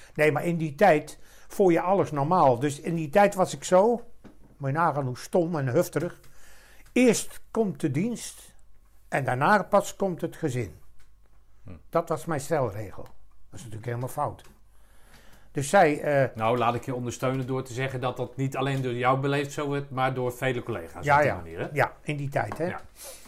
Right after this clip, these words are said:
Speaker 1: Dus, maar bijvoorbeeld, er zijn voorbeelden van, ik noem maar wat, op zeker moment kom ik dus, eh, eh, in gepaste dronkenschap kom ik na-,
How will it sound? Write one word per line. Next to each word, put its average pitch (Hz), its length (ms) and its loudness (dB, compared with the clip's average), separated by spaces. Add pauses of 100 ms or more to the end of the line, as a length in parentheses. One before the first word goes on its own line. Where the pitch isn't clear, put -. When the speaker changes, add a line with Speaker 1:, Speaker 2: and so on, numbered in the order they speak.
(280)
Speaker 1:
Dus, 147 200 -2
maar 160 260 6
bijvoorbeeld, 135 340 2
er 123 60 -2
zijn 135 200 0
voorbeelden 127 500 2
van, 127 300 0 (240)
ik 123 180 -6
noem 147 120 -2
maar 127 80 0
wat, 127 200 0
op 107 100 -8
zeker 143 260 -2
moment 131 240 -4
kom 143 200 -2
ik 120 100 -4
dus, 127 200 -4 (220)
eh, 120 180 -6 (560)
eh, 127 360 -8 (480)
in 135 140 -4
gepaste - 500 -2
dronkenschap 135 680 0
kom 139 180 -2
ik 117 140 -10
na-, 127 320 -6